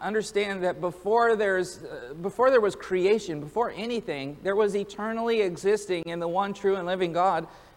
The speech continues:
a Father and Son relationship. Uh, this is not a metaphor. God is eternally this way.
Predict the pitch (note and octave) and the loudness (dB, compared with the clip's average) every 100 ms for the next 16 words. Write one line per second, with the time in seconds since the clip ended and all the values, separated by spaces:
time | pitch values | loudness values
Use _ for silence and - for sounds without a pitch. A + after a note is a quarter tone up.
0 | _ F3 F3+ F#3+ F#3+ F3+ F3 - D#3 D3+ | _ -2 6 6 8 4 0 0 0 2
1 | E3 F3 F#3+ F#3+ E3 - B2+ - - - | 2 4 2 2 -8 -6 -6 -6 -14 -20
2 | - - - - - C#3+ E3+ G#3 G#3+ G3+ | -20 -20 -20 -12 -2 0 6 4 6 4
3 | G#3 G3 F#3 A3+ - E3+ C3 F2 - - | 6 6 2 0 2 2 4 2 -4 -12
4 | C#3 F3 G3+ G#3 G#3+ F#3 G#3 - A#3 A#3 | 4 8 8 8 6 4 -4 -4 -4 -2
5 | G#3 E3+ E3 F3 - F#3 F#3 G2 | 0 2 2 0 0 2 2 -2